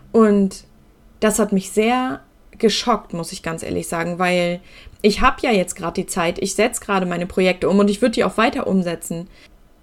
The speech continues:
Ich bin auch so glücklich, auch wenn ich fünftausend Euro, wenn ich diese fünftausend Euro im Monat nicht habe. Ich glaube, dass es eben wichtig ist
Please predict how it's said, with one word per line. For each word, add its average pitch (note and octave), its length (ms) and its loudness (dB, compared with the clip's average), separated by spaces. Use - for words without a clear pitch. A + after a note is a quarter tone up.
Ich - 260 2
bin B3+ 440 6
auch F#3+ 200 0
so G3 160 2
glücklich, A#3 680 2
auch G3+ 220 2
wenn G3+ 100 2
ich G3+ 120 -2
fünftausend G3 520 0
Euro, F3+ 440 -2
wenn F#3+ 100 4
ich F#3+ 100 2
diese F#3 160 -2
fünftausend F#3+ 480 -2
Euro F3+ 180 0
im F3+ 60 0
Monat F3 280 -2
nicht F#4+ 340 0
habe. D#3 380 -8
Ich G3+ 200 4
glaube, B3+ 480 2
dass G3+ 240 0
es G3 160 -8
eben F3+ 360 2
wichtig C#4 460 -4
ist G3+ 480 -4